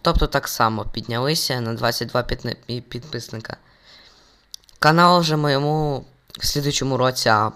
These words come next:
в березні, третього березня, буде вже його день народження і буде йому два роки.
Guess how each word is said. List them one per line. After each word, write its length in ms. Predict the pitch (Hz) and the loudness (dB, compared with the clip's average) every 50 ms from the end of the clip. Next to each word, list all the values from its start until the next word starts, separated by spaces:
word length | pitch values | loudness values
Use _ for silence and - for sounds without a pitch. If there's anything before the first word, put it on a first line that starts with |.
| - _ _ _ _ _ _ _ _ | -10 _ _ _ _ _ _ _ _
в 140 | - 123 127 | -12 -10 0
березні, 480 | 117 139 143 156 160 165 147 147 147 131 | 4 6 8 8 8 6 4 2 0 0
третього 480 | - - 143 139 - - 123 117 113 | 2 2 2 2 2 0 -2 -2 0
березня, 560 | 110 117 120 127 147 160 160 156 160 160 156 - - - - - - - - - - _ _ - | 2 2 2 2 2 0 -2 -4 -4 -4 -6 -6 -10 -18 -20 -20 -20 -20 -20 -20 -20 _ _ -12
буде 300 | 123 131 143 147 143 143 | -8 -6 -2 0 0 0
вже 380 | 135 120 123 135 139 143 143 - - _ _ _ _ _ _ _ - - _ _ - | 0 2 2 4 4 4 2 2 -2 _ _ _ _ _ _ _ -20 -20 _ _ -2
його 220 | 131 139 127 135 | -2 2 2 2
день 180 | 123 127 127 127 | 2 2 0 -2
народження 540 | 123 120 143 165 165 156 151 143 131 120 120 - - | -2 0 0 -2 -2 -4 -4 -6 -6 -8 -10 -12 -14
і 160 | - 127 127 | -12 -12 -10
буде 520 | 123 120 120 127 131 123 131 117 107 113 - _ _ _ _ _ _ _ _ _ _ _ _ _ _ _ _ _ _ _ - - - | -10 -8 -8 -6 -2 0 0 0 0 -2 -8 _ _ _ _ _ _ _ _ _ _ _ _ _ _ _ _ _ _ _ -20 -10 -4
йому 240 | 120 131 131 139 | -4 -2 -2 -2
два 220 | 131 123 131 135 139 | -2 2 2 4 4
роки. 320 | 131 123 113 - - - | 6 4 2 2 -2 -8